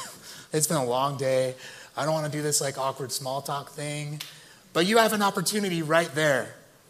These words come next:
right there. How many times have you taken it? How many times have you sort of let it,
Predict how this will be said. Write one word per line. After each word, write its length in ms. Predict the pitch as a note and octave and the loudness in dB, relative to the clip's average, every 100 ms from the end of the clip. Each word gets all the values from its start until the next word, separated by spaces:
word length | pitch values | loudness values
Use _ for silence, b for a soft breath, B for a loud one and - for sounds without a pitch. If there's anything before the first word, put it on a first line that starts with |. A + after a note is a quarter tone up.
| - - - - | -20 -20 -20 -6
right 240 | C3+ C#3 | -4 -2
there. 280 | C3+ A#2+ G2+ | 0 0 -2
How 100 | C3+ | -4
many 160 | E3+ D#3+ | -2 0
times 320 | D#3+ D#3 C#3 | 0 0 -2
have 100 | B2+ | -4
you 100 | B2 | -8
taken 380 | E3 E3 E3 F3+ | -4 -4 -2 -2
it? 180 | G3 B B B B | -2 B B B B
How 60 | C3+ | -10
many 160 | C#3+ C#3+ | -6 -6
times 300 | C#3 C3 B2+ | -4 -6 -8
have 100 | A2+ | -6
you 80 | |
sort 240 | G#2+ A#2 G#2+ | -6 -4 -6
of 100 | G2+ | -6
let 180 | G#2 | -4
it, 140 | F#2+ | -6